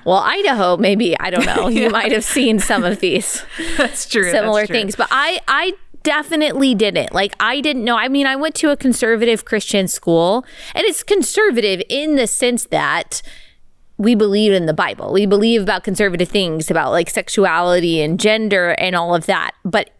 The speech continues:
Speaker 1: it's also, you know, metropolitan. I didn't have that much connection to, like, rural America, and certainly not these sections of Christianity. And I think some people have a misconception probably, and we'll get into this, like, watching the documentary, that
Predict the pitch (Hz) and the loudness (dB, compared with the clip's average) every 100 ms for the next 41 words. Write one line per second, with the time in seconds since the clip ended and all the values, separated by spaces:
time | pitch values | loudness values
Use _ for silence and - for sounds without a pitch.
0 | - 269 320 294 285 220 - 302 208 175 | -6 0 0 2 2 0 -2 0 2 0
1 | - - 202 220 - 165 208 156 135 - | -2 -4 0 0 0 0 0 0 0 -2
2 | - - - - - 180 220 214 214 208 | -4 -8 -12 -12 -6 -2 0 2 0 0
3 | 185 185 190 - - 190 175 - 185 170 | -2 -2 -2 -2 0 0 -2 -4 -2 2
4 | 180 170 160 170 175 165 165 165 170 175 | 2 2 2 4 4 2 2 0 0 -2
5 | 156 165 - 190 185 180 170 160 - - | -2 -2 -2 -2 -2 -2 -2 -4 -10 -12
6 | - 185 175 - 170 170 - - - 175 | -2 0 0 -2 0 0 0 -4 -4 -4
7 | - - 170 156 - - - 170 143 147 | -4 -4 -2 -4 -6 -6 -2 -2 0 -4
8 | - - - _ _ _ - 220 - 180 | -6 -16 -20 _ _ _ -6 -4 -2 -2
9 | 175 185 175 143 127 82 226 240 240 349 | 0 0 0 -4 -6 -4 -2 -2 0 -2
10 | 294 320 302 320 277 285 262 247 226 233 | 0 -2 2 2 2 0 0 0 0 0
11 | - 208 190 208 - 233 220 190 202 220 | 0 0 0 -2 0 0 0 -2 0 2
12 | 233 233 202 196 190 180 175 180 190 202 | 2 2 0 2 2 0 0 0 0 0
13 | 185 160 165 196 185 175 165 - 165 165 | 0 0 -2 0 0 0 -2 -4 -2 0
14 | 180 190 170 | 0 2 -2